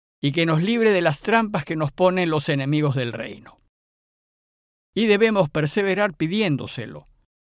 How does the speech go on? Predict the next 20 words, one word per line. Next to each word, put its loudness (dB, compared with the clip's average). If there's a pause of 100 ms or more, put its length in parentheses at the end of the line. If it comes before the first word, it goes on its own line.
(120)
aunque -2
parezca -2 (260)
que 0
no 0
nos -2
escucha. -16 (1500)
Entonces, 0
para 0
enseñarnos 0
lo 0
que -4
es -4
posible -2
lograr 0
cuando -6
oramos 0
con -6
perseverancia -2
y -6
tenacidad -2